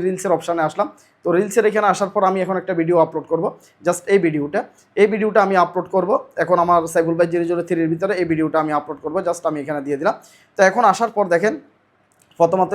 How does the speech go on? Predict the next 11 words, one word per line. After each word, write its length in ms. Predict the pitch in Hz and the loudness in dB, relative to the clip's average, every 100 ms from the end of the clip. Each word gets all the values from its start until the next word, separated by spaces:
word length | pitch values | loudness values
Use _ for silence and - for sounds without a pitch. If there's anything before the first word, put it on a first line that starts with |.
| 175 | 2
এখানে 180 | 180 180 | 0 0
কীভাবে 260 | 180 180 190 165 | 2 4 6 4
একটা 140 | 175 170 | 2 0
ভিডিও 180 | 165 175 165 | 0 4 4
আপলোড 220 | 165 185 208 | 2 -6 -2
করবেন 200 | 202 247 - _ - | -2 -2 -6 _ -2
সেই 140 | 202 180 | 0 0
বিষয়গুলো 340 | 151 185 180 170 | -2 -4 0 0
কিন্তু 140 | 170 160 | 0 -2
আমি 80 | 160 160 | -2 -2
সবাইকে 300 | 147 165 220 | -2 -2 -2